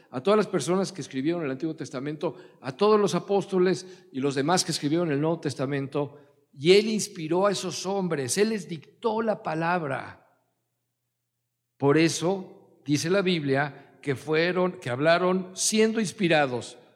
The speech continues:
por el Espíritu Santo. Ese mismo Espíritu que tú recibiste cuando te convertiste es el que inspiró a Isaías, a Ezequiel, a Jeremías,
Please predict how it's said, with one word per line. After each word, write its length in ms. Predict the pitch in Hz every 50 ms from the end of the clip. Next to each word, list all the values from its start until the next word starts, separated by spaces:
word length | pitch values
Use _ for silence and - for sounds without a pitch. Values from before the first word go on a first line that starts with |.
| _ _ _
por 160 | - 123 131
el 60 | 127 120
Espíritu 440 | 113 - - 131 123 120 113 -
Santo. 340 | - - 107 - - - - _ _ _ _ _ _ _ _ _ _ _ _ _ _ _ -
Ese 240 | 160 185 180 233 208
mismo 400 | 208 226 247 240 208 240 233 208
Espíritu 680 | 185 - - - 220 208 208 175 - - 147 127 107 - - - - - _ _ _ _
que 120 | - 147
tú 140 | - - 190
recibiste 600 | 208 208 185 - 147 160 151 180 190 180 185 185 143
cuando 220 | - 131 123 120
te 100 | 131 123
convertiste 1040 | 131 123 117 117 117 120 - 160 147 - 196 202 220 202 - - - _ _ _ _
es 180 | - 170 151 190
el 120 | 190 180
que 100 | - 160
inspiró 500 | 147 139 - - - 127 127 139 147 165
a 60 | 170
Isaías, 720 | 151 139 160 156 151 143 131 117 117 117 113 - - - _ _ _ _
a 80 | - 117
Ezequiel, 840 | 113 - 117 104 - - 131 131 131 131 120 127 - - - - -
a 80 | 113
Jeremías, 920 | - - 120 113 113 123 135 139 131 120 113 110 - - - - - _